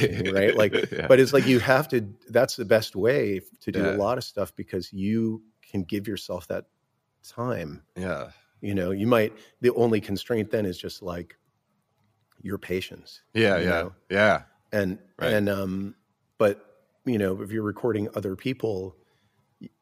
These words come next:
Speaker 1: especially, like, back in the, you know, in the olden days when I started, like, you know, when it was like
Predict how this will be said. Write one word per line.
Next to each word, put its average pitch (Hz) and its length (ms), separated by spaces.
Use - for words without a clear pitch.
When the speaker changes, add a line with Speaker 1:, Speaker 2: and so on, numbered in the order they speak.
Speaker 1:
especially, 113 600
like, 92 280
back 107 240
in 98 60
the, 92 220
you 95 120
know, 85 260
in 175 160
the 208 80
olden 214 440
days - 400
when 151 140
I 240 100
started, 143 400
like, 120 240
you 120 60
know, 110 140
when 113 140
it 117 100
was 110 140
like 107 340